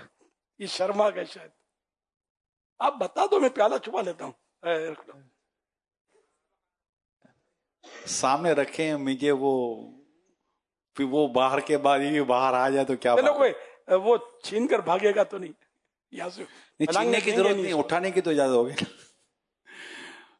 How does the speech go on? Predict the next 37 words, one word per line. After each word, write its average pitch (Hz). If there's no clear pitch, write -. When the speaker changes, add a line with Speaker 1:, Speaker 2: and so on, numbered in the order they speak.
Speaker 2:
یہ 156
ستائیسویں 180
والی 143
بات 117
ہے 135
جو 117
میں 110
نے 117
عرض 117
کی 139
تھی 160
نا 170
کہ 151
ستائیسویں 135
کو -
ہی 143
میں 123
نے 117
داڑھی 107
رکھی 101
تھی، 95
تو 113
یہ 139
امیل 131
سنت 135
بیان 123
فرما 104
رہے 98
تھے -
گلزار 127
حبیب 123
مسجد 117
میں 139
ممبر 113
پر 110
بیٹھ 95
کر، -